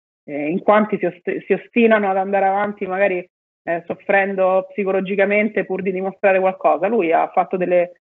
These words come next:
eh, un'analisi onesta, eh, non si è se-, non se l'è sentita di, di proseguire, quindi in bocca al lupo a Quincy e speriamo che trovi la sua strada,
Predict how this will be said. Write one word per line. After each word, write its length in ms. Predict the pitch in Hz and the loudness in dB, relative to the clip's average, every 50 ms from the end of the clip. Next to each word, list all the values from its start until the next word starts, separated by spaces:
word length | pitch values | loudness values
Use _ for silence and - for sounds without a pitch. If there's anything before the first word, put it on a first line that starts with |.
| _ _ _ _ | _ _ _ _
eh, 180 | - 160 160 | -4 -4 -2
un'analisi 480 | 160 160 196 202 214 220 220 214 214 202 | 0 0 0 2 4 4 4 4 4 4
onesta, 600 | 220 233 208 208 226 220 - - 262 285 294 285 | 2 2 4 2 2 0 2 2 2 2 0 -2
eh, 400 | - - 185 175 175 175 170 170 | -8 -12 -8 -6 -4 -4 -4 -4
non 160 | 170 185 190 185 | -6 -6 -8 -8
si 100 | - - | -6 -8
è 80 | 196 - | -6 -6
se-, 60 | - 214 | -6 -4
non 220 | 202 208 220 214 214 | -2 -2 -4 -2 -2
se 80 | - | 0
l'è 120 | 208 208 208 - | 0 0 0 -2
sentita 460 | - 226 214 214 - 220 214 190 175 | -4 -6 -6 -6 -4 0 2 2 2
di, 360 | 175 180 170 170 170 170 170 170 _ _ _ _ _ | 2 0 -8 -10 -10 -10 -12 -12 _ _ _ _ _
di 80 | - 214 | -4 0
proseguire, 680 | 190 214 226 220 - 240 240 240 254 311 330 220 185 165 | 2 2 2 4 2 2 2 4 4 4 4 4 4 4
quindi 680 | 180 220 220 202 165 160 156 156 156 156 151 156 156 | 4 2 2 0 -2 -2 -4 -2 -2 -4 -4 -4 -6
in 800 | - - - - - - - _ _ - - - - - 190 190 | -6 -8 -10 -12 -14 -18 -20 _ _ -14 -12 -10 -6 -2 2 4
bocca 200 | 196 196 202 - | 4 4 4 4
al 60 | 208 | 4
lupo 140 | 214 208 220 | 4 4 4
a 60 | 226 | 2
Quincy 400 | 233 - 214 220 247 240 - - | 2 0 0 0 -2 -4 -4 -6
e 80 | 175 160 | -8 -8
speriamo 320 | - - 165 175 175 175 | -6 -6 -4 -4 -4 -4
che 100 | 160 170 | -4 -6
trovi 240 | 170 - 175 175 170 | -6 -4 -4 -2 -2
la 80 | 170 165 | -2 -4
sua 160 | 165 170 165 | -4 -8 -10
strada, 380 | _ - 175 175 175 175 170 170 | _ -2 0 0 0 0 -2 -4